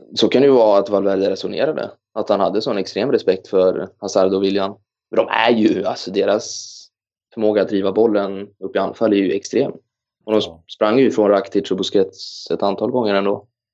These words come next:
Speaker 1: Och de hade ju, Chelsea skulle ha gjort mål i den här matchen. Alltså, det var ju ribba och frilägen och straffsituationer, och det var ju, ja.
Speaker 2: Mm.
Speaker 1: Att ha en intakt nolla efter nittio minuter är ju en, en smärre chock, alltså.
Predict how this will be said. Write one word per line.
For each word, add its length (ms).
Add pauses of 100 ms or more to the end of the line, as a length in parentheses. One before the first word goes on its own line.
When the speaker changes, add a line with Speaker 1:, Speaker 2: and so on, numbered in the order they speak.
(680)
Speaker 1:
Och 80
de 100
hade 260
ju, 140
Chelsea 220 (120)
skulle 260
ha 60
gjort 100
mål 200
i 20
den 100
här 60
matchen. 300
Alltså, 200
det 100
var 160
ju 320 (1400)
ribba 260
och 140
frilägen 520
och 80
straffsituationer, 800
och 100
det 100
var 180
ju, 160
ja. 300 (240)
Speaker 2:
Mm. 200
Speaker 1:
Att 140
ha 140
en 60
intakt 340
nolla 280
efter 180
nittio 220
minuter 300
är 40
ju 80
en, 280 (1300)
en 60
smärre 380
chock, 440
alltså. 260